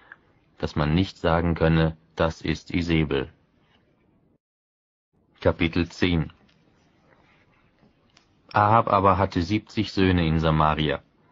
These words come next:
Und Jehu schrieb Briefe und sandte sie nach Samaria zu den Obersten der Stadt, zu den Ältesten und Vormündern der Söhne Ahabs.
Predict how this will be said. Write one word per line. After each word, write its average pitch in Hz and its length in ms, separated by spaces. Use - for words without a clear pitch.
Und 90 280
Jehu 101 360
schrieb 85 400
Briefe 95 440
und 87 140
sandte 85 360
sie 90 140
nach 87 180
Samaria 82 680
zu 82 140
den 78 200
Obersten 85 600
der 76 140
Stadt, - 380
zu - 160
den 78 180
Ältesten 82 640
und 78 220
Vormündern 82 760
der 76 160
Söhne 76 360
Ahabs. 76 540